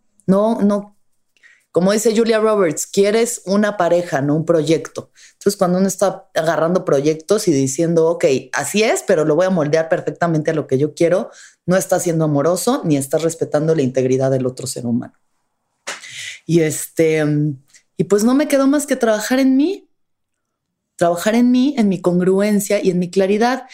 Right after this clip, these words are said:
y convertirme en todo eso que había escrito en la lista y, y adquirir esas cualidades que yo estaba buscando en el otro.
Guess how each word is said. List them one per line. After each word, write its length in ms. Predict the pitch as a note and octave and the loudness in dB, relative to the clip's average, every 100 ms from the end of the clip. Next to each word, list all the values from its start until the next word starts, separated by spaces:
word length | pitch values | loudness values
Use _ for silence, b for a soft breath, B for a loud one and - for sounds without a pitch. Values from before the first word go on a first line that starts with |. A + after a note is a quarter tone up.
| B B B | B B B
y 120 | F#3+ | 0
convertirme 800 | F#3+ F#3 F#3 F#3+ A#3 A3 A3 A#3+ | 2 2 2 2 2 2 2 0
en 180 | F#3+ F#3 | 0 0
todo 240 | G3+ G3+ G3+ | 0 2 2
eso 260 | G3 G3+ | 0 -2
que 80 | G3 | 0
había 160 | E3 F3 | 0 0
escrito 340 | - F#3+ F#3+ | 0 -2 0
en 100 | F3+ | 0
la 100 | F3+ | 0
lista 500 | F#3+ G3 - D3 C3 _ _ _ _ _ _ _ _ _ | 0 -2 -4 -8 -10 _ _ _ _ _ _ _ _ _
y, 240 | D#3 D#3 | 0 0
y 280 | - D3 D3+ | 0 0 2
adquirir 500 | D3 C#3+ D#3+ E3 F#3 | 0 -2 0 2 2
esas 260 | F#3+ F#3+ E3 | 0 -2 -4
cualidades 680 | E3 D3+ D3 E3 F3 A3+ - | 0 0 2 0 0 -2 -2
que 120 | D#3+ | -2
yo 120 | D3+ | -2
estaba 260 | D3+ E3 D3 | -2 0 0
buscando 460 | C3+ C3 D3+ C#3+ | -4 -4 0 2
en 80 | C3 | 2
el 160 | B2+ B2 | 0 -2
otro. 240 | A#2+ - | -4 -12